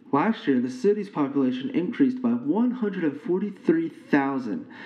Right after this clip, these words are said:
And of the eight largest cities for population growth in the U S last year, five of them, Dallas, Fort Worth, Houston, Austin, and San Antonio,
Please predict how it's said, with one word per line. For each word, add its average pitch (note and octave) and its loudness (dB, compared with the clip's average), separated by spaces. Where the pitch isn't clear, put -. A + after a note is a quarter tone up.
And D#3+ 2
of F#3 0
the C3+ -4
eight G#3+ 2
largest E3 -2
cities D3 4
for C#3+ -6
population C3 0
growth D3 0
in C3 -4
the A#2 -2
U B2 4
S C3+ -2
last A#2 -4
year, B2 2
five D#3+ 2
of B2+ -2
them, G#2 -4
Dallas, C3 2
Fort C3+ 0
Worth, B2 -2
Houston, D#3+ 2
Austin, B2+ -2
and E3+ 0
San D3+ 0
Antonio, C3 -2